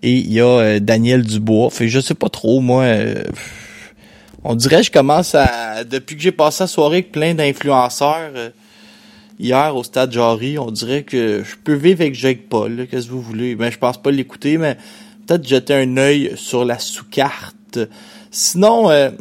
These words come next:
est-ce qu'on se dirige vers une revanche entre, euh, Manny Pacquiao et Yordeni Ugas ? C'est dur à dire. Pacquiao dit tout et son contraire, dépendamment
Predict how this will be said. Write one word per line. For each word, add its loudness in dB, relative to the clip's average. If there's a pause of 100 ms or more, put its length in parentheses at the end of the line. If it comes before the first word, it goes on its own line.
(140)
est-ce -12
qu'on 0
se -6
dirige -2
vers 0
une -4
revanche -2
entre, -6
euh, -4 (680)
Manny -10
Pacquiao -2
et -4
Yordeni -4
Ugas ? -4
C'est -4
dur -6
à 0
dire. -2 (460)
Pacquiao 0
dit -6
tout -2
et -2
son 0
contraire, -2
dépendamment -4